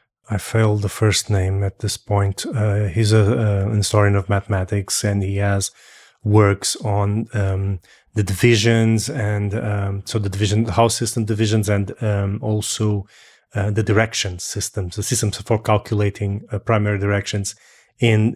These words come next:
the medieval, uh, Islamic world. So he is, I think his papers, uh, that he co-, uh, co-authored with other authors as well are the latest,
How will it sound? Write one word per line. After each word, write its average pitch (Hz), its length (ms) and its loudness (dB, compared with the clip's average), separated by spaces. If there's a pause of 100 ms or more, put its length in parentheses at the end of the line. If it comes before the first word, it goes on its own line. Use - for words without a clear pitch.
(100)
the 104 100 0
medieval, 104 880 2
uh, 101 240 0
Islamic 98 560 2 (180)
world. 98 500 2 (460)
So 98 360 -2
he 117 640 0
is, 107 560 2 (140)
I - 40 -20
think 117 200 2
his 123 240 2
papers, 107 800 0
uh, 107 140 -2
that 104 200 -2
he 104 100 -12
co-, 110 520 0
uh, 101 40 -8
co-authored 107 680 0
with 107 200 0
other 104 240 0
authors 110 420 -4
as 107 180 -6
well 107 340 0 (360)
are 113 260 4
the 107 140 0
latest, 107 680 0